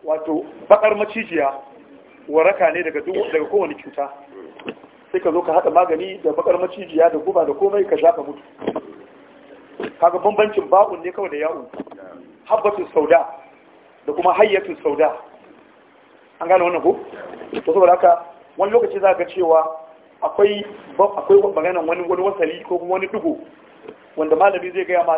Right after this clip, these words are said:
digo waje kaza kuskure ne, waje kaza shine daidai. To kai kuma baka sani ba, kawai ka gani a littafi sai ka ɗauke shi yadda ya zo. Sai ka yi kuskure. An gane? Sannan kuma ya zamanto a samu ɗulu zamani, a samu tsawon zamani ana karatu.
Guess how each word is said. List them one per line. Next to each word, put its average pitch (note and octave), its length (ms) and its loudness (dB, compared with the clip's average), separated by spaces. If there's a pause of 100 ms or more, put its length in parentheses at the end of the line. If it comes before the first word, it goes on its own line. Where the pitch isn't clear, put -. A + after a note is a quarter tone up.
digo G3 280 -4
waje F3 240 -2
kaza E3 260 0
kuskure E3+ 360 -6
ne, B2+ 220 -12 (540)
waje F#3 200 2
kaza E3 260 4
shine F3 280 -6
daidai. D#3+ 320 -2 (760)
To D#3 100 -10
kai G#3+ 200 2
kuma A3 220 2
baka D3 120 -4
sani F#3 160 -4
ba, D#3 80 -6
kawai E3+ 180 2
ka E3 100 2
gani F3+ 200 -2
a G3+ 100 2
littafi F3 440 0
sai E3+ 80 -8
ka F#3+ 100 0
ɗauke D#3+ 260 -2
shi D3 100 -2
yadda D3+ 180 -2
ya B2+ 120 -6
zo. A#2+ 120 -12 (760)
Sai G3 100 6
ka - 80 2
yi D#3+ 60 2
kuskure. F#3 380 0 (1000)
An D3 100 -2
gane? E3+ 200 2 (580)
Sannan F3+ 180 2
kuma G3+ 180 4
ya F3+ 120 0
zamanto G3 500 0
a E3 120 0
samu E3 280 0
ɗulu A#3 280 0
zamani, D#3+ 400 2 (920)
a E3 120 -2
samu E3 300 2
tsawon A3 300 2
zamani F#3+ 360 2
ana F3 180 -2
karatu. C3+ 360 -10